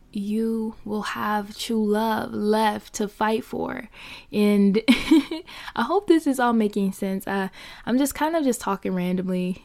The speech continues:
<laughs> I hope this doesn't come off, like, as a rant, but that's what love is. Um, it, love is First Corinthians thirteen, chapter four through eight.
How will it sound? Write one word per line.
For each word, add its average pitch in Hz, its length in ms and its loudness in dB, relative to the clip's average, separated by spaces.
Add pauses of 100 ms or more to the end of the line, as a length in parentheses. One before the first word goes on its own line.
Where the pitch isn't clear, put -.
(420)
<laughs> - 420 -8
I - 80 2
hope 233 220 0
this 214 140 2
doesn't 208 280 4
come 202 200 -2
off, 196 140 -4
like, 185 200 -4
as 190 160 -2
a 180 80 -2
rant, 185 420 -6
but 196 240 -6 (520)
that's 269 200 0
what 330 120 4
love 269 200 4
is. 208 440 2 (320)
Um, 190 680 0
it, 214 240 2
love 240 280 2
is 262 280 4
First 233 300 -2
Corinthians 247 560 0
thirteen, 247 580 -2
chapter 220 380 -4
four 214 340 -6
through 220 380 -8
eight. 214 360 -2